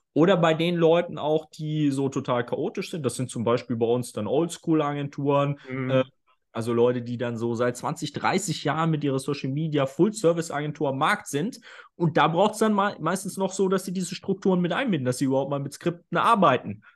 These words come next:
Speaker 1: ja, weil sie alles zu chaotisch ist. Ne? Ich sage immer so, die goldene Mitte ist immer, ne,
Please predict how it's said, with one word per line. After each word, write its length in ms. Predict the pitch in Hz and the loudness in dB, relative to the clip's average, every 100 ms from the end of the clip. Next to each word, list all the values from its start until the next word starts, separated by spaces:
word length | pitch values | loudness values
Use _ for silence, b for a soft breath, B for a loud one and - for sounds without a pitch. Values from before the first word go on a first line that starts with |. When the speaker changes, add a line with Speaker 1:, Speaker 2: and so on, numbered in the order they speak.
| - | -8
Speaker 1:
ja, 100 | 113 | -2
weil 140 | 143 | 0
sie 100 | 147 | 0
alles 240 | 143 143 - | 0 -2 -6
zu 160 | 165 | -8
chaotisch 520 | 165 160 190 196 120 - | 2 2 2 -2 -8 -10
ist. 300 | - - _ _ _ _ _ _ | -14 -18 _ _ _ _ _ _
Ne? 260 | 107 147 131 | -4 -2 -2
Ich 120 | 131 | 2
sage 180 | 156 156 | 4 6
immer 220 | 156 151 | 6 6
so, 360 | 151 156 156 | 6 8 8
die 200 | 143 135 | 6 2
goldene 380 | 131 160 190 170 | 6 8 8 6
Mitte 320 | 156 196 - | 4 2 6
ist 360 | 156 185 175 175 | 4 6 2 0
immer, 520 | 165 165 165 165 156 - | 0 4 4 2 -2 -6
ne, 340 | 139 165 127 | -4 -4 -6